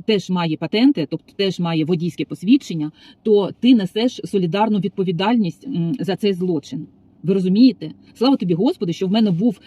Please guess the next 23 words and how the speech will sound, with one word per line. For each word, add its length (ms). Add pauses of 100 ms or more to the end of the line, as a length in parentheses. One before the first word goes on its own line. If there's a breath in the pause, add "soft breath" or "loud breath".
свідок, 540 (100)
оцей, 420
е, 240 (320 soft breath)
мисливець 460
на 120
балконі, 560
що 140
він 180
бачив, 360
що 160
мене 300
в 80
той 160
час, 360
коли 200
він 140
вдарив, 540
е, 380 (120)
машину 300
позаду, 540
мене 180
не 100
було. 260